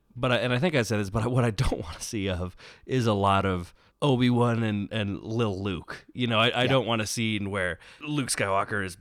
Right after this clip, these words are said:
Speaker 1: playing with a little ship somewhere and, and accidentally throws it and it lands at Obi-Wan Kenobi's feet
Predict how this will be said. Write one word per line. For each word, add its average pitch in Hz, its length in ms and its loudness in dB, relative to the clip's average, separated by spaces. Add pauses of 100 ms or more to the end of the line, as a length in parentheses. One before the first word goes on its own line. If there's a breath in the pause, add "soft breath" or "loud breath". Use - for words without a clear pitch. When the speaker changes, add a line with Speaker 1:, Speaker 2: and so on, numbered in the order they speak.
Speaker 1:
playing 113 260 2
with 101 120 -2
a 101 40 -2
little 101 200 -2
ship 104 400 -2 (280)
somewhere 98 580 0
and, 92 280 -6
and 90 380 -6
accidentally 98 380 -4
throws 98 400 -2
it 95 180 -4
and 90 160 -8 (220 loud breath)
it 95 280 -12
lands 107 320 0
at 107 60 -2
Obi-Wan 101 400 -4
Kenobi's 95 480 -4
feet 98 360 -6